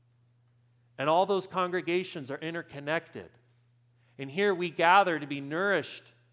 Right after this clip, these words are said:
to be taught and to grow so that we all can go out and minister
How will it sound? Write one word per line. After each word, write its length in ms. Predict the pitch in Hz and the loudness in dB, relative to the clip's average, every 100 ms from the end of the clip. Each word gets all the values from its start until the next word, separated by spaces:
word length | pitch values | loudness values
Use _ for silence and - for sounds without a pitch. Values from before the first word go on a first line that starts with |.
| _ _ _ _ _ _ | _ _ _ _ _ _
to 80 | 151 | -10
be 120 | 151 | -10
taught 380 | - 175 185 165 | -4 2 4 4
and 140 | 147 | -2
to 100 | 156 | -10
grow 300 | 131 160 175 | -4 0 0
so 180 | 170 156 | -2 -4
that 300 | 143 123 139 | -4 -4 -8
we 260 | 160 185 202 | -10 -8 -6
all 340 | 139 165 175 | 0 2 0
can 200 | 170 151 | -2 -12
go 260 | 135 156 160 | -4 -2 2
out 280 | 160 156 - | 4 4 0
and 220 | 131 131 | -10 -6
minister 680 | 160 190 - - 123 98 | -4 -4 -8 -10 -8 -8